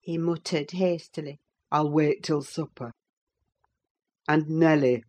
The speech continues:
once for all, let me beg you to warn Hareton and the other away from me. I wish to be troubled by nobody.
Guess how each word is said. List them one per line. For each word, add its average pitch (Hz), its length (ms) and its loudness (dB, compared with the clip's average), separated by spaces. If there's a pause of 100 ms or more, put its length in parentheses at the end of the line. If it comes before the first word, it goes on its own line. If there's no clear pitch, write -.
once 160 540 2
for 165 240 4
all, 135 340 2
let 135 220 -2
me 147 160 0
beg 170 480 2
you 139 160 0
to 131 180 -4
warn 165 440 6
Hareton 143 600 -2
and 143 160 0
the 143 160 0
other 143 300 -4
away 139 400 -2
from 131 360 -4
me. 127 240 -2 (840)
I 151 140 0
wish 175 280 6
to 190 100 4
be 175 100 8
troubled 151 500 0
by 143 160 2
nobody. 143 720 2